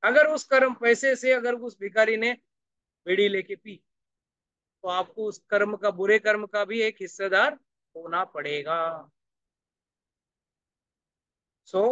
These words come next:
the bottom line is, please remember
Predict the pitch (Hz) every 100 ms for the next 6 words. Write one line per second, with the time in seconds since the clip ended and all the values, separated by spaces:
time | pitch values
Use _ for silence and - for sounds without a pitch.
0 | 254 _ - 160 175 214 220 220 233 311
1 | - - _ _ _ _ _ _ _ _
2 | _ _ _ _ _ _ _ _ _ _
3 | _ _ _ _ - 208 165 170 190 196
4 | 151